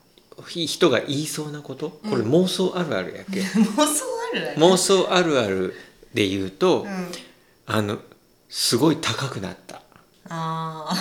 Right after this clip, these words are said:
Speaker 2: ー。
Speaker 1: って言いそうじゃない？
Speaker 2: <laughs> まあ、確かにね。うちのお店の近所のさ、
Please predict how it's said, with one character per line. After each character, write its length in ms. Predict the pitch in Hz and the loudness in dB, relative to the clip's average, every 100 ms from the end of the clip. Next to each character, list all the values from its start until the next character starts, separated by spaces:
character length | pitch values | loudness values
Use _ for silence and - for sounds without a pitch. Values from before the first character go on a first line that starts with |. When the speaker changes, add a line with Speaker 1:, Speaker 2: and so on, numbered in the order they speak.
| - - | -4 -2
Speaker 2:
ー。 80 | 190 | 4
Speaker 1:
っ 20 | |
て 100 | 180 | 6
言 120 | 120 | 4
い 40 | 117 | 2
そ 140 | - | 0
う 20 | |
じ 100 | 107 | -2
ゃ 40 | - | -4
な 120 | - | -8
い？ 60 | - - | -10 -18
Speaker 2:
<laughs> 160 | _ - | _ -16
ま 160 | 160 | -14
あ、 60 | 156 | -14
確 360 | - 170 - | -16 -16 -16
か 140 | 165 156 | -14 -14
に 240 | 151 156 | -14 -14
ね。 160 | 160 170 | -10 -10
う 100 | 170 | -10
ち 200 | - 226 | -4 0
の 240 | 233 233 | 0 -2
お 60 | 220 | -4
店 400 | 214 226 226 233 | -2 -2 -2 -2
の 120 | 240 | -2
近 280 | 233 247 214 | -4 -2 -2
所 100 | 175 165 | -2 -8
の 180 | 160 165 | -10 -12
さ、 220 | 165 | -12